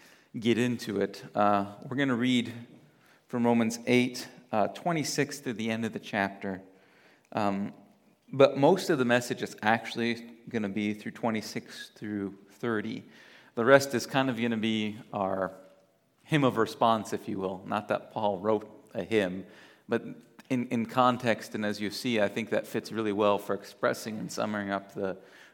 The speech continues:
the joys that Paul is getting ready to help us understand. So again, Romans chapter eight, most of the leaves have finished turning, so I'm gonna start in verse twenty-six.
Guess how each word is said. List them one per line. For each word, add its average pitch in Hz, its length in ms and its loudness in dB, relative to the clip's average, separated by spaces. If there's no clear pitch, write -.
the 110 120 2
joys 110 580 4
that 101 180 -4
Paul 104 340 2
is 98 140 -6
getting 101 260 -6
ready 95 300 -6
to 92 500 -10
help 98 220 -6
us - 340 -10
understand. 92 920 -6
So 117 160 -4
again, 110 420 2
Romans 107 640 -2
chapter 107 440 -4
eight, 101 240 -2
most 113 300 -4
of 104 60 -4
the 104 60 -2
leaves 104 360 -4
have 101 100 -8
finished 101 500 -10
turning, 107 440 -6
so 101 160 -10
I'm 101 80 -4
gonna 101 140 -6
start 101 440 -6
in 101 160 -10
verse 90 380 -10
twenty-six. - 880 -8